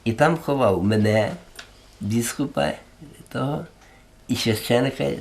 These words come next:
того, так. Ну, там п'ять осіб, не,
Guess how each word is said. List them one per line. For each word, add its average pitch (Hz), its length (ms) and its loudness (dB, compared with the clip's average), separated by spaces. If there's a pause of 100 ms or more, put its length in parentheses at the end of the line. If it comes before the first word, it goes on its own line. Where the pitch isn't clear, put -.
того, 131 500 -6
так. 107 140 -8 (440)
Ну, 147 80 0
там 139 300 0 (500)
п'ять 143 240 2
осіб, 117 360 -2 (600)
не, 117 380 2